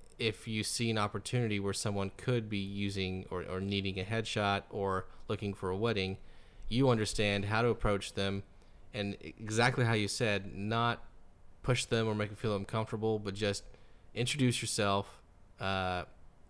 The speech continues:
make them feel comfortable, and also present the idea to say, "Hey, you know,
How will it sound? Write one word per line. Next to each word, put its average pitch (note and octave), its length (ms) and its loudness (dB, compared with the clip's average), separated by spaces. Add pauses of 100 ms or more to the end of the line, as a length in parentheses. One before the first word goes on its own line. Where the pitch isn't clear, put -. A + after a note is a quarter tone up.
(480)
make A2 260 2
them A#2+ 120 2
feel A#2 200 2
comfortable, G#2 720 0 (400)
and G2+ 360 0
also A2 320 0
present G#2+ 360 0
the G#2 120 2
idea F#2+ 340 4
to G2 60 -2
say, F#2+ 160 -6
"Hey, A2+ 300 -2
you F2 140 -8
know, G#2 240 -4